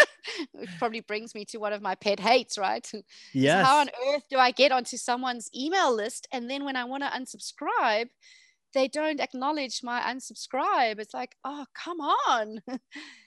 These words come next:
Speaker 1: You
Speaker 2: Now,
Speaker 1: know?
Speaker 2: now with an email or just with a, a notice on, on the website? What do, what do
Speaker 1: No,
Speaker 2: you want
Speaker 1: email.
Speaker 2: them to do?
Speaker 1: Email. No, so, um, I, I, you know, sometimes, however they've done it, they've, they've elicited my email without me actually opting in.
Speaker 2: Mm.
Speaker 1: And,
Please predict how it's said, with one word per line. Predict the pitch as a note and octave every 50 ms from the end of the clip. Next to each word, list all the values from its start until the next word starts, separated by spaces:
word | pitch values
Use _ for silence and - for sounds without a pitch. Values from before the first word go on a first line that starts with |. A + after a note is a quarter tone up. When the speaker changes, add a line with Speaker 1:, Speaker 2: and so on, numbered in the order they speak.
| _ _ _ -
Speaker 1:
You | - D#3
Speaker 2:
Now, | D3 D3+
Speaker 1:
know? | F3+ A3+ D#4 - D#3
Speaker 2:
now | D3+ D#3 D3+ D3
with | C#3+ D3+ E3 D#3+
an | E3 D#3+
email | D3+ C#3+ D3+ E3+ F3+ F#3+ G#3 A#3 C4
or | B3 F#3 E3 D#3
just | D3+ C#3+ C#3
with | C#3+ C#3+ C#3
a, | B2+ B2 C3 B2
a | A#2+
notice | B2 B2 C3 C3 B2+ A#2+ A2 F#2+ - - - - - _
on, | - B2 A#2+ B2 B2+
on | A#2+ A#2 A#2 A2+
the | A2+ A2
website? | A2 A#2 A#2+ A#2+ A#2 - - - G2+ G2 G2 G#2 _
What | - C3+ C3+
do, | D#3 D3
what | C#3 C#3+ D3
do | C#3+ C3+
Speaker 1:
No, | C3 C3+
Speaker 2:
you | C3+ B2+ B2
want | A#2 A#2
Speaker 1:
email. | F#4+ F4 B3 F#3+ - G#2
Speaker 2:
them |
to | A2
do? | G#2 G#2 G#2 - _ - A#3+ C4+
Speaker 1:
Email. | D#4 E4 C#4+ A3 F3 F3 F#3+ F#3+ -
No, | G#3 A#3+ D4+ E4 D4+
so, | - - C#4+ B3+ B3 A#3 A3+
um, | G#3+ A3 A3 G#3 G3+ -
I, | - A3+ B3 B3 -
I, | - A3 G#3+ - _ _ -
you | -
know, | G#3+ F3+ F3 F#3+
sometimes, | G#3 - C4 B3 B3+ - C4+ A#3+ A3+ G#3 G3+ F#3 - - _ - - _ _
however | - - A3+ F#3+ - A#3+ A#3+ A#3+ G#3
they've | G3+ F#3+ F3+ -
done | - G3+ G#3+ A3
it, | G3+ F#3+
they've, | - F3+ F3+ - E3+ D3 - F#3 -
they've | F#3 F#3+ E3+
elicited | F#3+ F#3+ F#3+ G#3+ - - G3+ - G#3+ F#3+ -
my | G3+ F#3 F#3+ F#3
email | D3 F#3 G3+ A3 G#3 F#3+ F3+ F3
without | F#3 F#3 _ _ - - A3 G#3+ -
me | - G3 G3+ G#3 G#3 F#3+ F3 - -
actually | F3 F3+ - - F3+ E3+
opting | D3 F3 - - F#3+ F3 F#3
in. | G3 G3+ E3 C3 A2
Speaker 2:
Mm. | B2+ A#2 A#2 A#2 A3+ A3 G#3+ G#2+ G#3+ G#3 G3+ G3+
Speaker 1:
And, | G#3+ G#3+ A3 A3 A3 A3 A3 A3